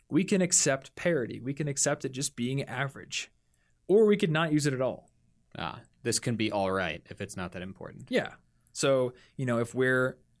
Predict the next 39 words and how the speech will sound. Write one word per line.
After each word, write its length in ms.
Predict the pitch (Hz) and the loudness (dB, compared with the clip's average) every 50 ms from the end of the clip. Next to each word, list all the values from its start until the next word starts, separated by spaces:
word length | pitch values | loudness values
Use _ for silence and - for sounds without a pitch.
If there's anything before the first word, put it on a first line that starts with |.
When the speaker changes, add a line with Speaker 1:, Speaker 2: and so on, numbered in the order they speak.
| - 135 131 131 135 135 139 | -14 -12 -12 -12 -12 -6 -2
Speaker 1:
the 120 | 143 135 | -2 -2
best, 500 | 120 117 139 135 135 - - - - - | 0 0 0 0 2 2 2 2 0 -2
uh, 200 | - 127 127 127 - | -2 -2 -2 0 0
educational 680 | 139 135 139 139 - 147 139 131 - - 147 139 131 131 | -2 -2 -2 -4 -2 -2 -2 0 0 0 0 -2 -2 -2
YouTube 500 | 131 131 127 123 - - 131 127 127 131 | -2 -2 -2 -2 -2 -2 -2 -2 -4 -4
company 380 | - 139 123 120 127 123 123 | -6 -6 -6 -6 -6 -6 -4
in 80 | 123 123 | -4 -4
the 60 | 120 | -2
world, 460 | 120 123 139 135 127 123 120 113 113 - - - - _ - | 0 0 2 2 2 2 0 -2 -4 -8 -12 -18 -20 _ -6
then 180 | 123 127 127 127 | -2 -2 0 0
we 60 | 123 123 | 2 0
don't 160 | 135 139 131 | 0 0 0
need 80 | 139 131 | 0 0
to 60 | 127 | 0
worry 300 | 120 117 123 123 120 120 | 0 0 0 2 2 0
about, 220 | 113 113 113 110 | 0 0 -2 -2
like, 280 | 110 113 110 - 110 107 | -2 -4 -6 -8 -10 -6
building 360 | 113 120 120 120 123 120 120 | -2 -2 0 0 0 0 0
our 160 | 117 113 113 | 0 -2 0
own 160 | 117 113 113 113 | -2 -2 -2 -2
Slack 360 | - - 127 113 117 110 - | -2 -2 -2 -4 -4 -6 -8
competitor 600 | - 117 117 113 110 107 101 104 104 104 101 - - _ _ _ - | -10 -10 -8 -6 -6 -6 -4 -4 -4 -4 -4 -6 -12 _ _ _ -10
because 480 | 110 - 113 107 104 104 101 101 104 | -8 -6 -4 -2 -2 -2 -2 -4 -4
it'll 160 | - 107 107 | -4 -4 -4
be 60 | 107 107 | -4 -4
a 60 | 101 | -2
little 180 | 104 110 113 | -2 -2 -2
bit 120 | 104 - - | -4 -6 -10
faster 560 | - - 123 107 104 107 - - 107 101 101 | -10 -10 -8 -8 -6 -8 -8 -6 -6 -8 -6
to 100 | - 117 | -6 -4
message 320 | 110 110 104 110 113 104 | -4 -4 -4 -4 -6 -8
our 100 | 110 98 | -8 -10
team 280 | - - 113 107 104 101 | -10 -8 -6 -6 -4 -6
or 80 | 101 101 | -6 -8
something 200 | - - 110 107 | -12 -12 -12 -12
like 140 | 101 101 | -12 -12
that. 120 | - 104 107 | -14 -16 -16
It's 80 | - - - | -14 -12 -10
just 160 | 139 - | -10 -12